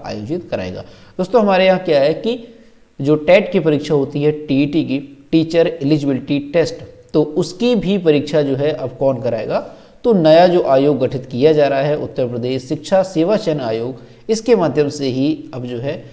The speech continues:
टीईटी की परीक्षा आयोजित कराई जाएगी। तो ये बातें आप यहाँ से याद रखेंगे कि यूपी सरकार जो है वो शिक्षकों के समयबद्ध, यानी कि क्या है कि भर्तियां प-, काफ़ी लेट होती हैं,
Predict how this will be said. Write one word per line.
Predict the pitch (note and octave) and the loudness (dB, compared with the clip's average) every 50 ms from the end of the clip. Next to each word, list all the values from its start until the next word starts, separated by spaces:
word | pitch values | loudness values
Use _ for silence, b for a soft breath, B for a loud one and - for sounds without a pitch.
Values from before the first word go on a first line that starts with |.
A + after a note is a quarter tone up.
| B B B B B _ _ - | B B B B B _ _ -2
टीईटी | F3+ F#3 G3+ A#3 G#3 - E3+ D3+ | 0 2 2 2 2 2 0 0
की | C3 C#3+ | 0 0
परीक्षा | B2+ B2+ A#2 A#2+ A#2 - - C#3 C#3 C#3 - | -2 -2 -4 -4 -6 -6 -4 -4 -4 -4 -6
आयोजित | A2+ A2 G#2+ A2 D3+ D3 - | -8 -10 -10 -10 -12 -10 -8
कराई | - G2+ F#2 F2+ | -8 -8 -8 -8
जाएगी। | F2+ - F2 F2 F2+ F#2 F2 b b b b b b b b | -10 -10 -12 -12 -12 -14 -16 b b b b b b b b
तो | D#3 | -4
ये | C#3 A#2+ A#2 B2+ E3 F#3+ | -2 0 2 4 4 4
बातें | F3+ F3+ E3 - E3 E3 | 6 4 2 4 4 2
आप | D#3 D3+ D3+ | 2 2 0
यहाँ | D3 D#3+ D3+ | 0 -4 -4
से | C#3 - D3 B2+ | -4 -4 -2 0
याद | B2 A#2+ A2+ A2+ | 0 0 -2 -4
रखेंगे | A2+ - - B2 A#2 B2+ E3+ C4+ | -10 -10 -12 -10 -8 -6 -6 -6
कि | - - - - - D3+ C#3 C#3+ | -8 -12 -16 -10 -6 -4 0 2
यूपी | D#3+ F#3 E3+ - C#4 | 0 0 0 0 -2
सरकार | - - F3 D3+ - C#3+ C3 B2+ | 0 0 -2 0 0 0 0 0
जो | B2+ B2+ B2+ | 0 -4 -4
है | A#2+ C#3+ C#3 | -4 -4 -4
वो | B2+ A#2 A2+ A#2+ C3+ D#3+ F3+ - B B B B B B - | -4 -4 -4 -4 -4 -4 -4 -6 B B B B B B -8
शिक्षकों | - - A3 A3+ - B3 A#3 A#3 C4+ C4 A#3+ | -2 -2 -2 0 2 0 0 2 0 -2 -2
के | - G3 F3 E3+ F3 | 0 2 2 4 2
समयबद्ध, | F3 F3 - F#3+ F3+ F#3 G3 F#3+ D3 C3 B2 A#2 | 2 2 2 0 2 2 2 2 2 0 0 0
यानी | B2+ C3 C#3 C#3+ D#3 D#3+ | 0 -2 0 0 0 -2
कि | D#3 F#3 F#3+ F3+ | -2 -4 -6 -4
क्या | F#3 - D3 C#3 | -2 0 0 2
है | C3 C#3+ D#3+ | 2 2 0
कि | E3 - G#3 | 0 -2 -6
भर्तियां | D#3+ C3+ B2 A#2 A#2 C3+ C3+ D3+ E3 D#3 | -6 -6 -6 -6 -4 -4 -4 -2 -4 -4
प-, | D#3+ - - - - | -6 -8 -10 -10 -8
काफ़ी | - B2 B2+ - F#3+ E3+ | -8 -8 -6 -2 -2 -2
लेट | C#3+ A#2+ A#2+ C3+ D3 D#3 - C3+ | 0 2 4 4 4 4 2 0
होती | A2+ A2 A2 A2 - G2+ F#2+ | -6 -6 -8 -8 -8 -10 -10
हैं, | G2+ G2 G2 | -10 -10 -14